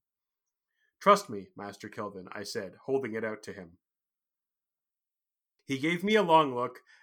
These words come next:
then took the crossbow and began to examine it with the meticulous care of a man who spent every day working with deadly equipment.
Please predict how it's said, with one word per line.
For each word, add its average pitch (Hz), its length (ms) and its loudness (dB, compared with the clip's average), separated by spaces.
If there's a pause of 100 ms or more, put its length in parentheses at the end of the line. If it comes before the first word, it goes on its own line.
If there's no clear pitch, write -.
(100)
then 170 240 2
took 196 200 -4
the 185 60 -8
crossbow 139 480 2
and 139 160 -6
began 123 300 -4
to 131 120 -8
examine 110 440 -8
it 117 140 -8
with 123 140 -12
the 113 60 -12
meticulous 190 640 -6
care 135 240 -4
of 147 120 -6
a 135 80 -4
man 110 400 -10
who - 80 -18
spent - 320 -10
every 156 280 0
day 123 260 0
working 113 380 -4
with 101 180 -8
deadly 98 320 -8
equipment. - 540 -10